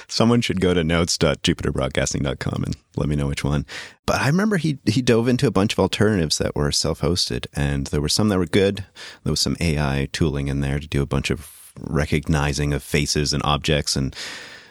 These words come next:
hot dogs and such. And I think back then it wasn't quite where he was happy, but I'm curious now. I wonder where it's come in that last six months.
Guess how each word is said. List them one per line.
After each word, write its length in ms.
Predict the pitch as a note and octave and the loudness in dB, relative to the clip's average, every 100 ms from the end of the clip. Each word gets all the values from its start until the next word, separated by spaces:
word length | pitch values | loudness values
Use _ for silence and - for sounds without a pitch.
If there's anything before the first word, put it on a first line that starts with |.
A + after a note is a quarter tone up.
| _ - | _ -2
hot 160 | - | -2
dogs 300 | - C2+ D2 D2+ | 0 0 0 -2
and 100 | C#2 | -2
such. 420 | D2 D2 - - - | -2 0 0 0 0
And 480 | F#2 F#2 F#2 F2+ - - - - - _ - - | 2 4 2 0 -2 -2 -2 -6 -10 _ -8 0
I 160 | A#2 - - | 0 0 0
think 220 | A#2+ B2+ | 2 4
back 240 | A#2+ A#2+ | 2 2
then 160 | - G#2 | 2 2
it 60 | A2 | 4
wasn't 220 | A2 A2 | 2 0
quite 380 | - - G#2 - | -2 0 2 4
where 200 | G#2 F#2+ | 2 2
he 160 | F#2+ | 2
was 180 | F2+ F#2 | 0 0
happy, 500 | F2+ E2 - - D#3+ - - | 2 0 2 0 -2 -8 -4
but 140 | - | -2
I'm 240 | G#2+ G#2+ | 0 0
curious 540 | G2 - - E3+ G#3 - | 0 -2 0 0 -2 -2
now. 320 | - B1+ B1 | -2 -4 -2
I 160 | B1+ C#2 | -2 -2
wonder 420 | C2+ F#2 G#2+ C#2+ | 0 0 0 -2
where 180 | C2 E2 | -2 -2
it's 160 | F#2 - | -2 -4
come 240 | - A2+ | -2 -2
in 80 | C#2+ | -2
that 160 | C2+ C#2+ | -4 -4
last 240 | C2 C#2 | -4 -2
six 240 | - - | -2 -2
months. 420 | - C#2 C#2+ - | -6 -6 -4 -4